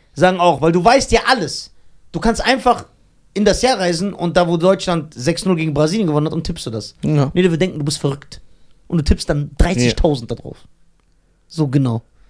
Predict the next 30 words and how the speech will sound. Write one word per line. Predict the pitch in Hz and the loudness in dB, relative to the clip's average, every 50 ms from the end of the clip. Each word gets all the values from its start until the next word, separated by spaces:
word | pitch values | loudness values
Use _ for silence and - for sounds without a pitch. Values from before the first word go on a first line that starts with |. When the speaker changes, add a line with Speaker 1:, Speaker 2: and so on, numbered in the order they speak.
| _ _ _ _ - | _ _ _ _ -10
Speaker 2:
Ja. | 98 98 98 95 95 107 147 - - - - _ _ _ _ _ _ _ _ _ _ _ _ - | -6 -4 -2 -2 -2 -4 -6 -10 -16 -20 -20 _ _ _ _ _ _ _ _ _ _ _ _ -18
Speaker 1:
Du | - | -6
kannst | - 185 175 - | -2 -2 -2 0
ja | 160 | -2
die | 139 147 | -4 -4
krassesten | - - - 208 233 - - - - 170 | -6 -4 -4 -4 -4 -4 -6 -6 -4 -2
Sachen | 151 208 247 - 196 147 | -2 -2 -2 -2 -4 -4
tippen. | - 127 - - 113 113 - _ - - - - - - | -6 -8 -10 -8 -8 -10 -10 _ -14 -12 -10 -8 -6 -4
Speaker 2:
Also | 135 107 107 | -4 -4 -4
ich | - 127 - - | -4 -4 0 0
würde | 147 165 160 147 | 0 0 0 -2
auf | 127 - - | -6 -6 -6
jeden | 120 120 131 139 139 131 | -6 -4 -2 -2 -4 -4
Fall | 123 - 139 120 | -4 -4 -4 -4
mich | 117 - - | -6 -6 -6
bereichern. | - 90 92 98 95 - 95 92 - - - _ _ _ _ _ _ _ _ _ _ _ _ _ _ _ | -6 -6 -4 -6 -6 -6 -8 -10 -10 -14 -20 _ _ _ _ _ _ _ _ _ _ _ _ _ _ _
Aber | - - 85 92 92 87 87 - - - | -10 -8 -6 -6 -6 -6 -6 -8 -6 -4
hallo, | 139 165 202 170 120 95 - - - - - 226 - | -2 -2 -2 -2 -2 -2 -2 -2 -2 -2 -2 -2 0
Speaker 1:
<laughs> | - 240 220 - - | 2 0 0 2 2
Speaker 2:
was | 240 208 113 101 - | 0 0 0 -2 -6
ich | - 127 - - - | -6 -4 -4 -2 -2
machen | 139 180 185 - 131 110 | -2 -2 -2 0 0 0
würde. | 98 98 90 90 90 - _ _ _ _ _ _ _ _ _ _ _ _ _ _ _ _ _ _ _ _ _ _ _ _ _ _ _ _ _ _ _ _ _ _ _ _ _ _ _ _ _ - | 0 0 0 -2 -4 -6 _ _ _ _ _ _ _ _ _ _ _ _ _ _ _ _ _ _ _ _ _ _ _ _ _ _ _ _ _ _ _ _ _ _ _ _ _ _ _ _ _ -2
Speaker 1:
Genau, | 156 180 196 196 180 - | 0 2 2 4 2 0
aber | - 165 185 175 | 0 -2 -2 -2
würdest | 190 254 285 294 - - | 0 0 0 0 0 -2
du | |
zum | - - 214 | -6 -4 -2
Beispiel | 208 208 196 - - 180 - - | 0 -2 0 0 -4 -4 -4 -2
anderen | - 196 226 247 240 214 233 226 247 247 247 | -2 0 0 0 0 0 0 0 0 -2 -4